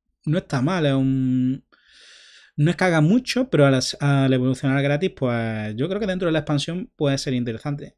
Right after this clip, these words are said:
Quizá no tenga hueco, pero la carta, mm, creo que puede ser buena. ¿Qué te parece a ti, Niper, esta carta?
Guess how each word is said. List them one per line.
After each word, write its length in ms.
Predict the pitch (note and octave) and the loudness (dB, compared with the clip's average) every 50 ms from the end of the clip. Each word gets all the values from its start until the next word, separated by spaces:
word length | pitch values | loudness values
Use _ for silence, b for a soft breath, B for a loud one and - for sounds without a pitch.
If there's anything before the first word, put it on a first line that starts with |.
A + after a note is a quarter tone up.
| _ - | _ -6
Quizá 500 | - D3 - - F3 F#3 G#3 - - _ _ _ _ _ _ _ _ _ _ | -4 -4 -2 0 0 0 0 -2 -6 _ _ _ _ _ _ _ _ _ _
no 180 | - D#3+ E3 D#3 | -4 -4 -2 0
tenga 260 | E3+ D3+ D3 C#3+ C3 | 0 0 0 0 0
hueco, 480 | B2+ C#3+ E3 E3+ - F#3+ G#3+ C4 - _ _ _ _ _ b b b b b b b b b b b b b b b b b _ | 0 0 0 -2 -4 -8 -12 -14 -16 _ _ _ _ _ b b b b b b b b b b b b b b b b b _
pero 120 | C#3+ C3 | -2 -2
la 100 | B2+ B2+ | -2 0
carta, 760 | A#2+ C#3 C#3 C#3+ C#3+ D3+ C#3+ C3+ C3+ B2+ B2+ B2 A#2 A#2 A2 A2 | -2 -2 -2 -2 0 0 0 0 0 0 -2 -2 -4 -6 -6 -8
mm, 420 | A2 A#2+ A#2 D3+ C#3+ C3 C3 - _ _ _ _ _ _ _ _ | -8 -10 -10 -8 -8 -8 -8 -10 _ _ _ _ _ _ _ _
creo 180 | - C#3+ D#3 | -2 -2 0
que 120 | D#3 D3 C3 | 0 -2 -4
puede 300 | C3+ - - C3 B2+ B2 | -4 -6 -4 -4 -4 -4
ser 160 | - - C3+ B2 | -4 -6 -4 -4
buena. 800 | A#2+ A#2 A2+ A2+ A2 A2+ B2 A2+ A2 A2 G#2+ G#2 A2 A2+ - _ | -2 -2 -2 -2 -4 -4 -6 -6 -6 -6 -8 -8 -10 -14 -16 _
¿Qué 80 | - D3+ | -6 -4
te 80 | D#3 D3 | -2 -2
parece 220 | C#3+ C3+ C3 - | -2 -2 -4 -6
a 20 | A#2+ | -6
ti, 80 | B2 A2+ | -6 -6
Niper, 200 | A2+ A2 A2+ A2 | -6 -6 -8 -10
esta 120 | - A#2+ G2+ | -10 -12 -12
carta? 280 | G#2 G2+ - A2+ C3 | -12 -14 -14 -16 -18